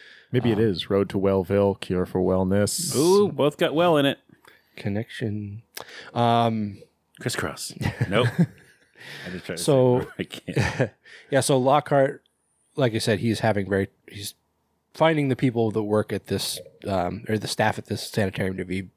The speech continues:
Speaker 2: very unresponsive. Um, he can't find, or he can't get anybody to let him see Pembroke. Um, and at the end of the day, he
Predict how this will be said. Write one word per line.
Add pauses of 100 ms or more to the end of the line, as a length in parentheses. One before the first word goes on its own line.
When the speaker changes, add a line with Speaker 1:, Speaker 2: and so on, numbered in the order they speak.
(280)
Speaker 2:
very
unresponsive. (1120)
Um,
he
can't (260)
find, (260)
or
he
can't (260)
get
anybody
to
let
him
see
Pembroke.
Um, (180)
and (840)
at
the
end
of
the
day,
he